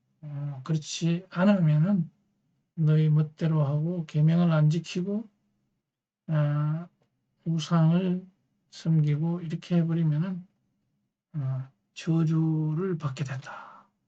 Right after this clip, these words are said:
복과 저주. 어, 이것이,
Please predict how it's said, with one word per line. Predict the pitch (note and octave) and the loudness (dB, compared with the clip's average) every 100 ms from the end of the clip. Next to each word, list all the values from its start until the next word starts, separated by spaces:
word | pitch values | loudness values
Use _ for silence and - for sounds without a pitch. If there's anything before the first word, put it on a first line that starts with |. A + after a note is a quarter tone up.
| _ _ _ _ _ _ - | _ _ _ _ _ _ -6
복과 | D#3 - _ E3 C#3+ C3+ C3 | -6 -6 _ -6 -6 -8 -8
저주. | D3 C3 C3+ - _ _ _ _ _ _ _ _ | -4 -4 -4 -6 _ _ _ _ _ _ _ _
어, | C#3+ B2 A#2+ D#3 _ _ _ _ _ _ _ _ - - | -10 -10 -12 -16 _ _ _ _ _ _ _ _ -20 -2
이것이, | F3 E3 E3 E3 D3+ G#3+ G#3 | 2 4 4 2 2 0 0